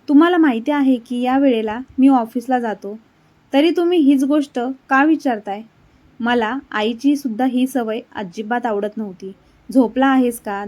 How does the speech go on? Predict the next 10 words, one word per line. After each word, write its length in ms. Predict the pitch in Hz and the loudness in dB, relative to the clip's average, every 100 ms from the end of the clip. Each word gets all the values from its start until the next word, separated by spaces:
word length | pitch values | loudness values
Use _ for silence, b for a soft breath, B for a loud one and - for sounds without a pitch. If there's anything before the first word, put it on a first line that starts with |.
| 202 | -6
जात 160 | 240 254 | -4 -2
आहेस 340 | 262 220 226 | -2 -4 -8
का? 240 | - 202 247 _ - | -12 -12 -14 _ -6
अरे, 300 | 247 320 370 - _ _ _ | -2 0 -2 -8 _ _ _
दिसत 400 | 214 226 277 277 | -8 -6 -4 -2
असताना 460 | 285 277 269 220 240 - | -2 -2 -4 -2 -6 -12
खात 240 | - 240 233 | -8 -6 -4
आहे, 280 | 247 240 226 | -4 -4 -4
जात 240 | 220 226 226 | -4 -6 -6
आहे, 240 | 233 196 | -8 -8